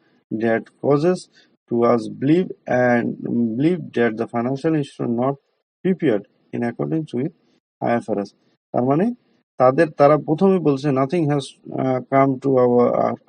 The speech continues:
our attention that causes us believe that the financial statement are not prepared according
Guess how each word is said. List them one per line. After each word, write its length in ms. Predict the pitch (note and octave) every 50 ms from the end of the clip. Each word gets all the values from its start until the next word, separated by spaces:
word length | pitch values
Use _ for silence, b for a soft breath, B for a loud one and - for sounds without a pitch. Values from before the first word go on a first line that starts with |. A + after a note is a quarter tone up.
| - A#2+
our 260 | A#2 A#2+ A#2+ A#2+ A#2
attention 480 | - - C3+ C#3+ C#3 - - D#3+ D3+ C#3
that 180 | A#2+ A#2 A#2 A#2 - _ _
causes 380 | - B2+ C#3 C3+ D3 E3 E3+ E3 D#3 - - - _ _ _ - A#2+
us 300 | A#2+ A#2+ A#2 G#2+ A2 G#2
believe 300 | A2+ A#2 C#3 E3 G3 F#3+ - _ _ _ _ _ _ _ _ - -
that 140 | A#2 B2 B2+ B2+
the 100 | B2 B2
financial 520 | B2 B2 B2 B2 C3+ C3+ C3 C#3+ C3+ B2
statement 460 | A#2+ - - - A#2+ A2 A2+ A#2+ A2+ A2+
are 160 | A2+ A2 G#2+
not 220 | G#2+ A2+ B2 D3 C#3+ - _
prepared 300 | B2 A#2+ - C3 B2+ A#2 A2+ G#2
according 400 | - A2 G#2+ G#2+ - C3 C#3+